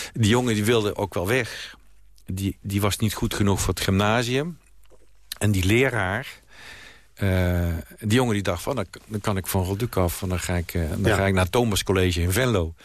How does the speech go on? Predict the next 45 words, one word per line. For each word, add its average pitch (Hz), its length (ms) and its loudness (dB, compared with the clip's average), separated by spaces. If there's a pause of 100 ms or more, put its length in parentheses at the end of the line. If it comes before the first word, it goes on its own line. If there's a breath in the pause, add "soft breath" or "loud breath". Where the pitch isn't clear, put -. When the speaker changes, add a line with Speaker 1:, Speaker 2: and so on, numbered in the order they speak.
Speaker 2:
En 95 100 0
dan 107 100 2
ben 104 140 2
ik 98 100 -2
gewoon 104 200 0
ook 101 100 0
verlost 107 320 0
van 107 120 -2
die 98 80 0
Speaker 1:
En 123 80 0
dan 123 100 2
Speaker 2:
priester. 120 240 2
Speaker 1:
ben 107 100 -4
ik 110 80 4
los 113 180 0
van 104 140 -2
die 90 100 -4
priester. 110 500 -2
En 110 140 -4
die, 98 160 -2
en 110 140 -4
die 110 180 -2
priester 113 360 0
die 107 120 2
zorgde 117 380 2
dat 110 240 -2
hij 120 180 -8
naar 98 360 0
de 95 140 -2 (140)
middelbare 98 420 2
school 101 320 -2
in 107 80 0
Heerlen 120 360 0
kon. 90 320 -4
En 101 100 -4
die 107 100 -2
kocht - 300 -2
een 98 120 0
brommetje 107 420 2
voor 85 260 0
hem, 98 140 -6
een 95 80 -4
mobiletje... 104 600 0
zodat 107 300 -4
hij, 107 200 -2